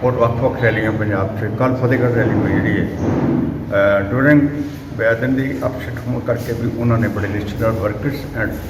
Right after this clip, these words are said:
ਮਾਨ ਸਾਹਿਬ ਨੇ, ਅਹ, ਉਹਦੇ ਵਿੱਚ ਸ਼ਿਰਕਤ ਕੀਤੀ ਹੈ ਔਰ ਉਹਨਾਂ ਵਰਕਰਸ ਨੂੰ ਅਡਰੈਸ ਕੀਤਾ ਹੈ। ਤੋ ਅੱਜ ਬੜੇ ਉਤਸ਼ਾਹ ਦੇ ਨਾਲ ਤਕਰੀਬਨ, ਅਹ, ਸੌ ਗੱਡੀਆਂ ਦਾ ਕਾਫਲਾ ਜਿਹੜਾ ਫਗਵਾੜੇ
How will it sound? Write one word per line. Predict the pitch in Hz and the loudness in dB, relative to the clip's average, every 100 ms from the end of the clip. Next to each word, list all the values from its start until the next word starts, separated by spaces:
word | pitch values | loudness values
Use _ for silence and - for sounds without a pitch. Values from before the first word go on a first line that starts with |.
| - - - - - | -10 -10 -10 -12 -6
ਮਾਨ | 104 95 - | -4 -4 -2
ਸਾਹਿਬ | 101 98 | -4 -2
ਨੇ, | |
ਅਹ, | 95 92 - 90 90 - - 107 101 92 92 95 - | -2 -2 -2 -4 -4 -4 -4 -2 0 0 -2 -4 -6
ਉਹਦੇ | 113 104 | -6 -4
ਵਿੱਚ | 98 113 95 87 80 - - - - - | -4 -2 -2 -2 -4 -4 -4 -6 -6 -4
ਸ਼ਿਰਕਤ | 120 131 131 | -2 -2 -2
ਕੀਤੀ | 131 135 139 | -4 -2 -2
ਹੈ | |
ਔਰ | - 117 117 | 0 0 0
ਉਹਨਾਂ | - 117 | 0 -2
ਵਰਕਰਸ | - 214 208 190 | -2 0 4 4
ਨੂੰ | - 117 | 4 2
ਅਡਰੈਸ | 113 90 | 2 0
ਕੀਤਾ | - - 98 | -2 -6 -4
ਹੈ। | 92 90 - - - - - - | -4 -6 -8 -10 -10 -10 -8 -8
ਤੋ | - 127 | 0 0
ਅੱਜ | |
ਬੜੇ | 139 143 151 | 2 0 0
ਉਤਸ਼ਾਹ | 135 143 139 | 0 0 0
ਦੇ | 156 | 2
ਨਾਲ | 139 107 | 2 2
ਤਕਰੀਬਨ, | 107 - 131 127 113 117 - - - - | 0 -4 -2 0 0 -2 -4 -6 -6 -4
ਅਹ, | 117 113 - | -4 -4 -2
ਸੌ | 131 123 | 0 0
ਗੱਡੀਆਂ | 117 117 104 | 0 0 0
ਦਾ | |
ਕਾਫਲਾ | 98 92 85 90 | 0 -2 -2 -2
ਜਿਹੜਾ | 82 80 | -2 -2
ਫਗਵਾੜੇ | 82 90 | -2 -2